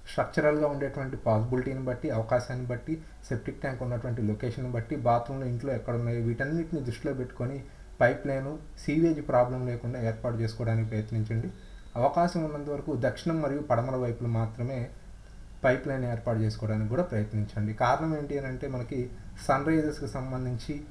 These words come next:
ఈవినింగ్ వచ్చేటువంటి సన్ రైజెస్ ఏవైతే ఉంటాయో ఒకవేళ పైపుల్లో మధ్యలో ఎక్కడైనా ఫిట్ ఆగిపోయినప్పటికీ కూడాను బ్యాక్టీరియా డెవలప్ కాకుండా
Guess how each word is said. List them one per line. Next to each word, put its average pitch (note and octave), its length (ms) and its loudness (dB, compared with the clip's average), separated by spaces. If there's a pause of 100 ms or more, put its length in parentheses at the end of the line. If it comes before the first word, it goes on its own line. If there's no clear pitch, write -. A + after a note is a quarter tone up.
(320)
ఈవినింగ్ D#3+ 400 4
వచ్చేటువంటి B2+ 540 0
సన్ A#2 240 0
రైజెస్ B2 320 0
ఏవైతే A#2+ 320 0
ఉంటాయో A2+ 520 0 (540)
ఒకవేళ C#3 300 4
పైపుల్లో D3+ 560 6
మధ్యలో C#3 340 2
ఎక్కడైనా C3 300 0
ఫిట్ A2+ 300 -2
ఆగిపోయినప్పటికీ B2+ 800 4
కూడాను B2 540 0 (680)
బ్యాక్టీరియా C#3 480 8
డెవలప్ B2 360 4
కాకుండా A#2+ 560 4